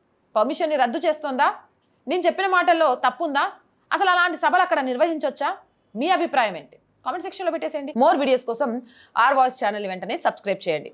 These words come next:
మళ్ళీ చెప్తున్నానండి, ఆర్ వాయిస్, ఆర్ వాయిస్ పొలిటికల్ రెండు మన ఛానల్సే. So please subscribe our channels. మీరు చేసే సబ్స్క్రిప్షన్ ఛానల్స్కి కొండంత బలాన్ని ఇవ్వడంతో పాటు మాకు కూడా కొత్త ఉత్సాహంతో ఇంకా మంచి మంచి కంటెంట్ని మీ ముందుకు తీసుకురావడానికి,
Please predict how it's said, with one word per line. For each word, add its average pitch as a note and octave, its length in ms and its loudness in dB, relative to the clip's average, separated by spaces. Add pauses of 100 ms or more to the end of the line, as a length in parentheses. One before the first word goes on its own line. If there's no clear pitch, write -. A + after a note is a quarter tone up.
మళ్ళీ D4+ 180 4
చెప్తున్నానండి, C4 720 -4
ఆర్ B3 320 4
వాయిస్, B3+ 260 -4 (140)
ఆర్ A3+ 260 2
వాయిస్ A3+ 200 -4 (120)
పొలిటికల్ C4 420 -4 (380)
రెండు E4 280 2
మన C#4+ 200 0
ఛానల్సే. A#3+ 520 -8 (340)
So G#3+ 40 -4 (140)
please E4+ 220 2 (100)
subscribe B3 400 0
our A#3 180 -2
channels. A3 300 -4 (420)
మీరు F4 240 0
చేసే D#4 180 2
సబ్స్క్రిప్షన్ A#3+ 600 -6 (160)
ఛానల్స్కి B3 460 0
కొండంత B3 460 -2
బలాన్ని G#3+ 360 0
ఇవ్వడంతో G3+ 300 -6
పాటు G3+ 340 -4 (260)
మాకు C4+ 280 2
కూడా D#4 160 0
కొత్త A#3+ 360 -2
ఉత్సాహంతో A#3+ 760 -2 (260)
ఇంకా D#4+ 460 4
మంచి C4 220 -2
మంచి C#4 200 -6
కంటెంట్ని C4 380 -4
మీ A#3+ 100 -4
ముందుకు A3+ 340 -6
తీసుకురావడానికి, A3 880 -2